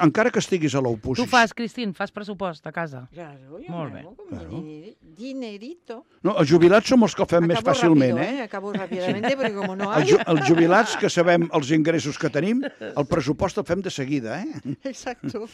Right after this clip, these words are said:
Speaker 1: <laughs> Hombre, doncs, el, el que no, el que és inconcebible, encara que hi hagi divergències polítiques, és que és una cosa de bé comú,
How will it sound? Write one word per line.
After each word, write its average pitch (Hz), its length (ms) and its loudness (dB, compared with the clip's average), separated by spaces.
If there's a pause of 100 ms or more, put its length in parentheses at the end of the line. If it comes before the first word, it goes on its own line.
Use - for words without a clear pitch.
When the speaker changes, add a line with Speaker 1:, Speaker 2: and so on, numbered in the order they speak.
Speaker 1:
<laughs> - 160 -20
Hombre, 175 600 -2 (400)
doncs, 165 420 2
el, 160 260 4
el 151 80 6
que 160 120 4
no, 185 140 4
el 160 200 6
que 220 100 4
és - 100 0
inconcebible, 160 960 0 (280)
encara 160 320 0
que 156 140 -2
hi 156 40 4
hagi 139 220 2
divergències 135 640 -2
polítiques, 131 680 -6 (420)
és 143 120 -2
que - 120 -6
és 147 80 -2
una 170 160 2
cosa 139 240 0
de 131 80 -2
bé 160 160 0
comú, 147 300 0